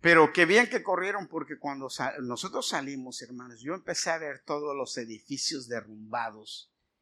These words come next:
el caos y el terrible que provocó el terremoto. El edificio donde estábamos no se cayó, pero los alrededores, hermanos, los edificios caí-, caídos, cristales, incendios y de todo. Un terremoto es algo terrible, hermano.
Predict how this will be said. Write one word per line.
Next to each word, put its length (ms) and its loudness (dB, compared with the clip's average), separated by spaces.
el 400 -4
caos 640 4
y 60 2
el 240 -6
terrible 500 -8
que 200 -10
provocó 500 -10
el 180 -10
terremoto. 580 -10
El 100 -2
edificio 300 -6
donde 120 -2
estábamos 380 2
no 120 -12
se 140 -8
cayó, 340 -8
pero 220 -6
los 240 -8
alrededores, 760 -4
hermanos, 460 -14
los 160 -20
edificios 560 -12
caí-, 400 -14
caídos, 480 -4
cristales, 760 -2
incendios 720 -6
y 60 -12
de 80 -16
todo. 240 -16
Un 140 -4
terremoto 540 0
es 140 -2
algo 280 -6
terrible, 520 -4
hermano. 360 -10